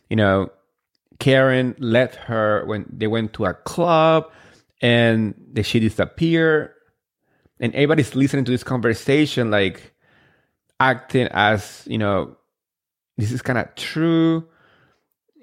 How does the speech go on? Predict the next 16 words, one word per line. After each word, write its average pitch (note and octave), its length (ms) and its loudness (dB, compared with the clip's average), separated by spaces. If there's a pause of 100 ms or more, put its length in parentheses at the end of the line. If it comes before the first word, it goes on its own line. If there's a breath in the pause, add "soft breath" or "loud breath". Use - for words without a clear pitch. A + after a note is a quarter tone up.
(100)
Even C3+ 420 2
Giselle A#2 540 2
and A2 260 -4
Robin A#2+ 340 0
said A#2+ 160 -2
on A#2+ 80 -2
their G#2+ 120 -2
confession G#2+ 540 -6
they G#2+ 120 0
heard B2+ 300 -2
something B2 380 -2
about A#2 460 2
this, A#2+ 340 2
and G#2+ 220 -4
the G2+ 80 0
one A2+ 380 0